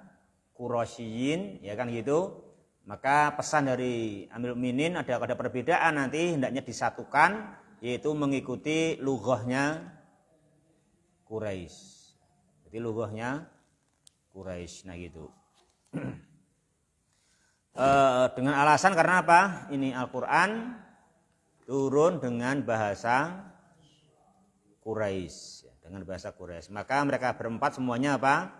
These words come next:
Melaksanakan dengan baik. Ya, mereka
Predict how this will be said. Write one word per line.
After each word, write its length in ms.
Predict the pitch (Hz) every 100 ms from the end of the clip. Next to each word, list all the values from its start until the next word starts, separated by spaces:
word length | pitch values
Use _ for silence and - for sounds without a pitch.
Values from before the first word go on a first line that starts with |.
| - _ _ _ _ _ _ _ -
Melaksanakan 760 | 107 107 104 107 104 104 117 113
dengan 200 | 110 110
baik. 480 | 107 104 120 139 151 - - - _ _ _ _
Ya, 220 | _ - _ _ _ _ _
mereka 380 | 92 98 117 123